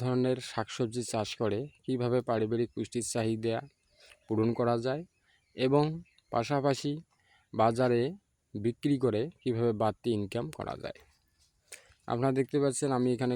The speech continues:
কয়েকটি মিষ্টি কুমড়ার চারা লাগিয়েছি। মিষ্টি কুমড়ার চারা রোপণ করতে তেমন কিছু করতে হয় না, শুধু বাজার থেকে ভালো মানের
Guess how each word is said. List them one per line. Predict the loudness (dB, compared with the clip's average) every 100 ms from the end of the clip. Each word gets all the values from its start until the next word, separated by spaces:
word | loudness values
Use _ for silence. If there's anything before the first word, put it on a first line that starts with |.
| 0
কয়েকটি | -2 0 2 2
মিষ্টি | 0 -4 -4
কুমড়ার | 0 0 0 -2
চারা | -2 -2 -2
লাগিয়েছি। | -2 -2 -4 -4 -6 -8 _ _ _ _ _ _ _ _ _ _ _ _ _ -4
মিষ্টি | -4 -4 -2
কুমড়ার | 0 -2 0
চারা | 0 0
রোপণ | 0 -2 -2
করতে | -4 -6 -4
তেমন | -2 0 -2
কিছু | -4 -2
করতে | -4 -4 -6 -2
হয় | -2 -2
না, | -6 _ _ _ _ _ _ _ _ -4
শুধু | 0 2 2 0 -6 -18 -4 0
বাজার | 2 0 0
থেকে | -2 -2 -2
ভালো | 0 0
মানের | 0 -2